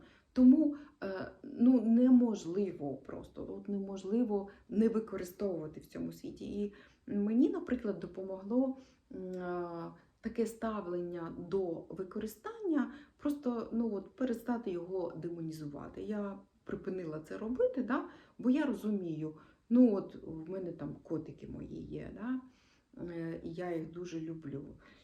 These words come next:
І вони чекають від мене їжі, да, і чекають, щоб туалет був чистенький, і чекають там від мене любові. Да.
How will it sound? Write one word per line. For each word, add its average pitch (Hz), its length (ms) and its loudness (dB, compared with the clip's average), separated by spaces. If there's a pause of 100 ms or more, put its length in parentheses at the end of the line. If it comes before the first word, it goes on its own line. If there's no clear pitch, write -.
(140)
І - 80 -8
вони 185 260 -6
чекають 185 580 -8
від 165 180 -8
мене 160 600 -6
їжі, 156 640 -6
да, 165 180 -6
і 156 80 -6
чекають, 160 360 -8
щоб - 280 -12
туалет 151 580 -6
був 147 180 -10
чистенький, - 680 -12
і - 100 -12
чекають 156 560 -8
там - 180 -12
від 127 180 -10
мене 151 340 -8
любові. 139 640 -4
Да. 196 200 -8